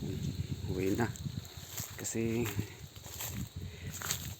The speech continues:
hapon na rin. Ah, alas tres media na. <clears throat>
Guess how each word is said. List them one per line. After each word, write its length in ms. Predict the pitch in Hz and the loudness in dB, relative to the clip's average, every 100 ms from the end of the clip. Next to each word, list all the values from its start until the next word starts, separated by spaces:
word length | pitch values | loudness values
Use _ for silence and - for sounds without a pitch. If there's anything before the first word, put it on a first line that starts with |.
| - - | -4 4
hapon 480 | 123 120 - 127 | 6 6 10 12
na 80 | 127 | 12
rin. 160 | 143 139 - - - - - - - - - - - - - - - - - - - | 12 6 2 -8 -6 -2 -2 -2 -6 -6 -10 -6 -4 -2 -4 -10 -14 -12 -4 -4 -2
Ah, 240 | 98 - | -2 -2
alas 240 | 101 104 - - | 2 2 2 6
tres 320 | 113 101 - | 6 6 6
media 400 | 113 110 101 107 113 | 6 6 6 2 4
na. 80 | 117 - - - - - - - - - - - - - - - - - - - - - - - - - - - - - - - - - - | 8 8 6 0 -4 -6 -8 -12 -10 -8 -8 -10 -12 -10 -10 -8 -10 -10 -12 -14 -16 -14 -12 -12 -10 -10 -12 -12 -10 -6 -4 -4 -6 -10 10
<clears throat> 80 | 165 | 12